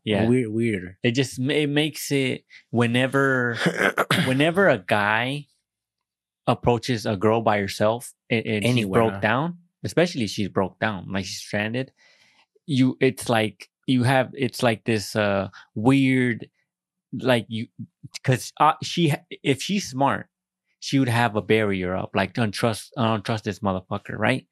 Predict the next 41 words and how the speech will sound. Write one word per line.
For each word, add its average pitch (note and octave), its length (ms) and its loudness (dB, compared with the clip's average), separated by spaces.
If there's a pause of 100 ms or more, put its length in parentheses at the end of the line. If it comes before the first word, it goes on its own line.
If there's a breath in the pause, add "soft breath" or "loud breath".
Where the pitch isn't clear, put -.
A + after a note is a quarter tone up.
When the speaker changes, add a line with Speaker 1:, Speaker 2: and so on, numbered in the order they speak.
(260 soft breath)
Speaker 1:
Because - 240 -2
it's G2+ 160 -2
a F#2+ 60 -2
stranger A2 640 -6 (220)
and G2+ 140 -2
I'm G2 120 0
by G2 80 2
myself. F2+ 560 -6 (140)
Automatically, A2 640 0
red G2+ 200 -4
flags - 360 -6
are - 40 -16
gonna, G2+ 220 -6 (380 soft breath)
so G#2+ 340 0 (760 soft breath)
even E3 260 2
if - 180 -2
you're, C#3+ 340 2
even D3+ 300 0
if C#3+ 180 -2
your B2 140 2
intentions A2 540 -4
are F#2+ 160 -2
just F#2+ 300 -6 (200)
pure, B2+ 420 -2 (100)
you're G2+ 120 -6
just G2 180 -4
trying A2 200 0
to G2 80 -4
help, G#2+ 340 -4 (1040 soft breath)
you, B2+ 320 0 (140)
you C3 160 2
need D3 160 2
to C3 60 0
be A2 200 -8
good C3+ 440 2
at A2 260 0 (240)
being B2+ 280 0
able A#2+ 300 0
to G2+ 300 -6
translate B2 640 -2
that F2 260 -2